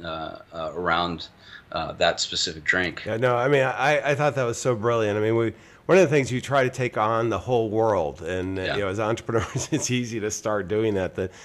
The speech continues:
Speaker 2: the negative is there's some big players that are already got the world, and to try to carve that out, you know,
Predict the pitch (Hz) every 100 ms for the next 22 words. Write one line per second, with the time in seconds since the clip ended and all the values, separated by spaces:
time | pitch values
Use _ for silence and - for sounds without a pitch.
0 | - - 120 131 151 139 117 107 104 113
1 | 107 117 104 92 135 98 131 131 120 113
2 | 107 107 123 120 117 110 104 101 123 147
3 | 117 107 104 98 90 92 90 104 92 117
4 | 113 110 110 120 123 107 107 107 113 120
5 | 110 - 98 87